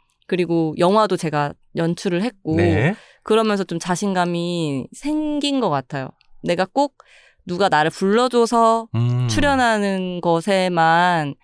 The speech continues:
Speaker 1: 그 기대할 것이 아니라 내가 직접 만들면 된다라는 그런 자신감 같은 게 조금 생겨서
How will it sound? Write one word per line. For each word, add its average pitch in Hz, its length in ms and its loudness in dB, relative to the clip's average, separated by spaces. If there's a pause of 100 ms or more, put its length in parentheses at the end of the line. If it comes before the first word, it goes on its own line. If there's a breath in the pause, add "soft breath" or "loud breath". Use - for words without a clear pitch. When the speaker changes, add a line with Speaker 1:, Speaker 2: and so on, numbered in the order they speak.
(920 soft breath)
Speaker 1:
그 147 460 -2 (460)
기대할 196 360 0
것이 185 260 -2
아니라 151 680 0
내가 180 240 2
직접 196 320 -4
만들면 214 600 2
된다라는 156 1300 0
그런 151 360 -4
자신감 180 520 -4
같은 151 280 -8
게 139 40 -10
조금 196 220 -4
생겨서 247 640 -2